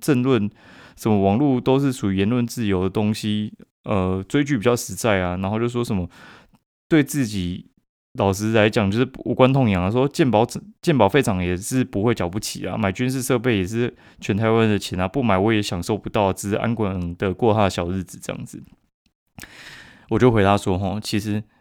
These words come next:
讲什么政治无感啊，基本上其实你他妈的就是放弃思考啦。”对，然后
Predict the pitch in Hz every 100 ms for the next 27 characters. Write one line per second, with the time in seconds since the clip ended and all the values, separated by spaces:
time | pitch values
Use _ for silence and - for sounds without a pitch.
0 | _ _ _ - 107 107 101 98 151 139
1 | 113 110 87 82 90 147 120 101 110 -
2 | 107 104 101 85 110 113 110 90 95 95
3 | 95 92 87 - - - - - 131 127
4 | - - - 90 98 95